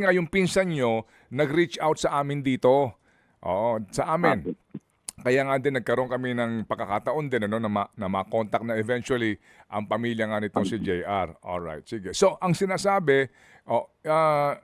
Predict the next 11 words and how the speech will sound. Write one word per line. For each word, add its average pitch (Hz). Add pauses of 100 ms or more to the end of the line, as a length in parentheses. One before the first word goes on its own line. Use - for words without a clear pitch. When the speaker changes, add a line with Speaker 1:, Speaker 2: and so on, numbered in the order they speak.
(100)
Speaker 1:
hindi 175
nakauwi 175
nung 151
araw 143
na 131
iyon 139
itong 127
si 123
J 110
R? 131 (1700)
Speaker 2:
Opo. 101